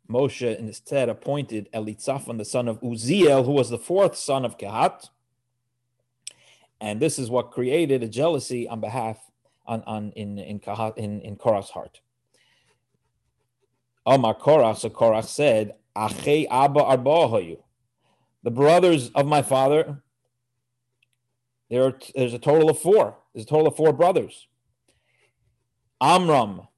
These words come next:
the firstborn, two of his sons took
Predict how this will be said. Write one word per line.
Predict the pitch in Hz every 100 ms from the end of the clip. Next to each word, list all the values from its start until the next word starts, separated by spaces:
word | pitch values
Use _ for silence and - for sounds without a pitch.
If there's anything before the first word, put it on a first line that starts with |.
| _ 123
the | 123
firstborn, | 170 180 - 151 143 120 107 95 _ _ _ _ _ _ _ _
two | - 180
of | 156
his | 143 131
sons | - 165 156 135 120
took | - 165 131